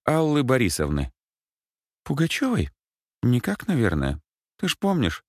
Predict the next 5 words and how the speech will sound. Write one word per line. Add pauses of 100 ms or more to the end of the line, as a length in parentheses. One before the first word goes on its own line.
(240)
музыка
не
моё». (1200)
«Ну
вот,